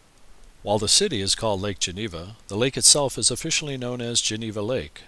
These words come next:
and is the second deepest lake in Wisconsin, covering an area of over fifty-two hundred acres. The Potawatomi Trail is a footpath that is open to the public where you can walk the scenic twenty-one mile shoreline and see many of the dramatic homes along the lakefront.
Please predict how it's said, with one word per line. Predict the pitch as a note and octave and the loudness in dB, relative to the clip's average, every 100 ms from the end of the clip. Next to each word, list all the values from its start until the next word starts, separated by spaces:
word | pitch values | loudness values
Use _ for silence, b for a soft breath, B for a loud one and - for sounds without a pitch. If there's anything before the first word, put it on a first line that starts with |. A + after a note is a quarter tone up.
| - | -16
and | F2+ F2+ | -12 -2
is | F#2 | 0
the | F#2 | 6
second | - D3+ G#2+ E2 | 6 6 -4 -8
deepest | G2+ F#2 - | -8 -2 0
lake | A2 A2+ | 0 -4
in | A2 | -6
Wisconsin, | F#2 - - C3+ A#2 F2 G#2 G#2 | -2 0 0 2 2 2 -6 -6
covering | B2+ C3 A#2+ | -6 -4 -8
an | A#2 | -6
area | B2+ C#3+ C#3 | -6 -6 -6
of | C#3 A2 | -6 -4
over | A#2+ A#2 | -6 -4
fifty-two | - D3 - G#2+ - G2 | -6 -6 -8 -6 -4 -6
hundred | G#2 F2+ | -8 -6
acres. | F#2+ F#2+ D#2 B1+ - - B B B B B - | -6 -6 -12 -12 -12 -12 B B B B B -14
The | |
Potawatomi | - A#2 A2 G2+ A2+ G2+ F#2+ | 2 4 4 0 -2 -2 -6
Trail | - D3 C3 G#2 | -6 -4 -4 -6
is | A2+ A2+ | -2 -2
a | |
footpath | A#2+ - F3+ - F#2+ E2+ - | -2 -6 -8 -6 -8 -8 -10
that | F2+ | -6
is | E2+ | -4
open | G2 G#2+ C3 | -4 -6 -6
to | D3 | -4
the | |
public | D3+ F3+ F3 F#2+ G2+ - | 0 0 0 -4 -8 -10
where | G2 | -8
you | G#2 | -8
can | - G2 | -8 -6
walk | A#2 C#3+ | -4 -4
the | - | 2
scenic | - - C#3+ B2+ | 4 4 0 -8
twenty-one | - F3 F3 F3 E3 | -8 -8 -8 -8 -8
mile | D#3 D3+ | -4 -4
shoreline | - F3 F3+ G2 E2 D#2+ F2 | -4 -4 -4 -4 -6 -10 -12
and | F2 | 0
see | - B2 | 0 0
many | F#2+ C3+ D3 | -6 -8 -6
of | F2 | -8
the | F2+ | -8
dramatic | F2 F#2+ A2+ A#2+ - | -12 -6 -4 -4 -6
homes | C#3 D3 C#3+ | -8 -4 -4
along | A#2+ A2+ B2 | -2 -4 -4
the | A2 | -6
lakefront. | A2 F2+ - G2 - | -6 -8 -10 -10 -14